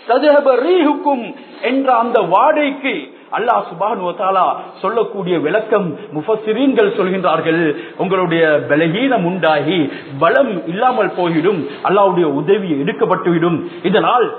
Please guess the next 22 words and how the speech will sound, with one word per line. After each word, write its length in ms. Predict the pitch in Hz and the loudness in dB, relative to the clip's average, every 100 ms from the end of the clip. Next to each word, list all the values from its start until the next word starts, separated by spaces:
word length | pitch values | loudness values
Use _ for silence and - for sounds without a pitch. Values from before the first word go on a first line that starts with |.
| - | -12
உங்களுக்கு 480 | 175 220 254 - 208 | -8 -4 -4 -6 -8
மத்தியில 560 | 165 180 214 208 226 135 - - | -8 -8 -4 0 0 -2 -12 -10
சில 120 | 254 269 269 | -2 0 0
சின்ன 220 | 311 302 | 0 0
சின்ன 260 | 294 247 214 | -2 -2 -2
விடயங்கள், 540 | 196 208 190 170 147 - - - | 2 2 2 0 -2 -4 -12 -4
அதனை 340 | 220 285 285 | -2 2 0
பற்றிய 420 | 277 269 277 254 247 220 - - - | 0 -4 -4 0 2 2 -2 -10 -8
சீரான 380 | 240 269 320 330 | -2 2 2 4
அறிவு 360 | 262 277 269 233 170 - - | 2 2 0 0 -6 -10 -12
அல்லாஹ் 280 | 180 233 240 | -6 -4 -4
சுப்ஹானஹு 340 | 202 220 226 214 | -4 -2 0 0
வ 60 | |
தஆலாவுக்கு 540 | 220 214 208 - 208 196 | 2 4 2 2 -2 2
தான் 200 | 220 202 | 2 2
இருக்கின்றது. 500 | 180 185 185 175 151 - - | -2 -4 -4 -2 -4 -10 -4
எனவே 220 | - 277 302 | 0 4 4
உங்களுக்கு 720 | 277 302 302 302 294 262 247 - 156 | 4 4 2 0 0 2 -2 -10 0
வேற்றுமை 580 | 214 302 - 294 277 | 2 2 2 2 2
ஏற்பட்டால், 600 | 226 208 180 - 202 156 - - - | 2 0 -2 -2 -2 -4 -6 -14 -4
சந்தேகம் 500 | 214 269 339 339 294 | 0 2 4 4 4
ஏற்பட்டால், 600 | 277 277 247 - 202 | 2 0 -2 0 0